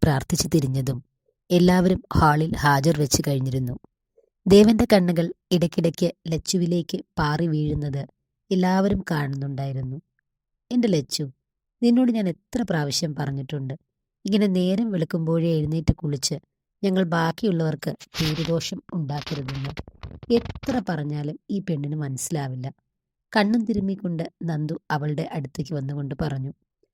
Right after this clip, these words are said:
അത് കേട്ടതും ശങ്കു അവളെ ഒന്ന് നോക്കി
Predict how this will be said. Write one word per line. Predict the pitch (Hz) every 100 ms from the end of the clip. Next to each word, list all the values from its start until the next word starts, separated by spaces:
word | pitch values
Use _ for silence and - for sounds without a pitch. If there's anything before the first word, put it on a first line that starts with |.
| _ _ _
അത് | 190 220 233
കേട്ടതും | 185 151 170 151 - _ - -
ശങ്കു | 175 147 156 165 - -
അവളെ | 147 151 170
ഒന്ന് | 160 156 - 175
നോക്കി | 147 131